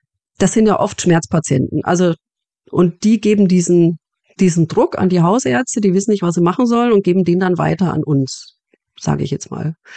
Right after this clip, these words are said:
Das Problem sind auch gar, also unsere bekannten Patienten, die bei mir in Behandlung sind, die eine bekannte Erkrankung haben, die kriegen natürlich, die kriegen ja regelmäßig Termine oder auch wenn die jetzt ein Problem haben, dann können die sich melden oder der Hausarzt meldet sich und man kann das lösen. Das Problem ist eher,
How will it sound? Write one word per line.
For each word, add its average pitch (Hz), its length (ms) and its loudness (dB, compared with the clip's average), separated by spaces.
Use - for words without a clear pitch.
Das 180 160 0
Problem 196 320 2
sind 262 160 0
auch - 140 -4
gar, 175 180 -2
also 175 160 0
unsere 196 260 2
bekannten 190 380 -2
Patienten, 208 720 0
die 190 120 2
bei 175 160 0
mir 180 160 4
in 165 40 0
Behandlung 202 380 2
sind, 190 160 2
die 185 60 0
eine 170 100 0
bekannte 175 340 0
Erkrankung 180 460 2
haben, 180 80 4
die 160 100 -2
kriegen 202 280 2
natürlich, 165 560 0
die - 160 -6
kriegen 196 220 2
ja 165 40 2
regelmäßig 165 480 0
Termine 180 380 2
oder 160 180 0
auch 156 140 -6
wenn 156 160 -2
die 165 60 -2
jetzt 156 200 -4
ein 156 60 -2
Problem 180 420 0
haben, 190 140 2
dann 175 200 2
können 185 180 2
die 180 100 2
sich 170 140 0
melden 196 380 2
oder 160 120 -2
der 147 140 0
Hausarzt 190 300 0
meldet 175 260 2
sich - 160 -4
und 160 60 4
man 156 100 2
kann 160 160 -2
das 160 160 -4
lösen. 160 360 2
Das 139 160 -4
Problem 175 420 0
ist 214 80 -4
eher, 196 260 2